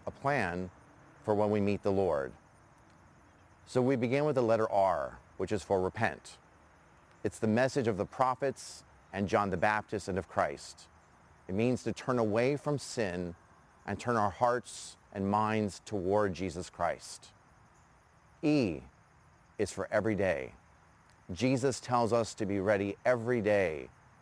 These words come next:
because we do not know the day or the hour. This means if we live each day in joyful expectation,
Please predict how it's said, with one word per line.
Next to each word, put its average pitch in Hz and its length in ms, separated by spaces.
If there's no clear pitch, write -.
because 95 300
we 101 80
do 101 160
not 98 260
know 117 280
the 104 80
day 92 180
or 87 120
the 85 200
hour. 67 480
This 120 220
means 113 380
if 98 120
we 101 80
live 101 240
each 113 400
day 117 360
in 92 120
joyful 101 460
expectation, 98 1040